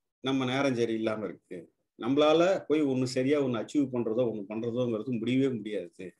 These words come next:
அதே மாதிரி நாம பண்ற சொதப்பல்களும் வந்து நம்மள என்ன பண்ணும், மேலும் நம்மள வந்து weak ஆகி, guilt ஆக்கி, நம்மளால ஒருபோதும் ஒரு வேலையும் ஒழுங்கா செய்ய முடியாதுங்கிற முடிவுக்கு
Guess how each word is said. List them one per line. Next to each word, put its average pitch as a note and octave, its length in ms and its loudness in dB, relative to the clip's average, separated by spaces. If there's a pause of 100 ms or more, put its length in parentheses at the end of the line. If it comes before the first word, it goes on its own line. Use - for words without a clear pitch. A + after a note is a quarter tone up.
(500)
அதே F#3 260 6
மாதிரி F3+ 280 10
நாம D#3 300 6
பண்ற D#3 420 2
சொதப்பல்களும் D3+ 640 2
வந்து C#3+ 220 -2
நம்மள C3 160 -2
என்ன B2+ 240 0
பண்ணும், A#2+ 500 0
மேலும் E3+ 360 6
நம்மள B2+ 260 2
வந்து C3 280 -2
weak C3 360 -2
ஆகி, B2+ 240 2
guilt B2+ 340 -2
ஆக்கி, G#2+ 520 -2 (560)
நம்மளால C3 640 4
ஒருபோதும் D3+ 760 2
ஒரு C#3 260 2
வேலையும் B2+ 560 2
ஒழுங்கா D#3 280 4
செய்ய A#2+ 280 0
முடியாதுங்கிற A2 680 -4
முடிவுக்கு C3 840 0